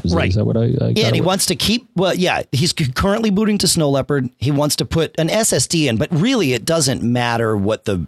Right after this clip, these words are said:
Speaker 2: the media of the drive is for this particular question. He just wants to have two hard drives, one that boots Lion, uh,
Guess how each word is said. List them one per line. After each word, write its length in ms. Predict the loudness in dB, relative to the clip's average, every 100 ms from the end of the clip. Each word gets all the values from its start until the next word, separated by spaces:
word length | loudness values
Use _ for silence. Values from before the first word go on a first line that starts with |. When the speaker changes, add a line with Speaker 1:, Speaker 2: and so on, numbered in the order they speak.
| -2
Speaker 2:
the 100 | 0
media 500 | 2 2 2 0 0
of 120 | -2
the 60 | 0
drive 280 | 0 0
is 100 | -2
for 160 | -2 -2
this 160 | -2 -4
particular 480 | -4 -4 -2 -4
question. 560 | -2 -2 -2 -2 -4 -4
He 160 | -2 -2
just 180 | 0
wants 160 | -2 0
to 80 | 0
have 100 | -2
two 180 | 0 0
hard 180 | 0 0
drives, 240 | -2 -2
one 180 | 0 0
that 140 | 0
boots 240 | -2 -2 0
Lion, 440 | 0 0 0 -2 -8 _ -4
uh, 220 | -2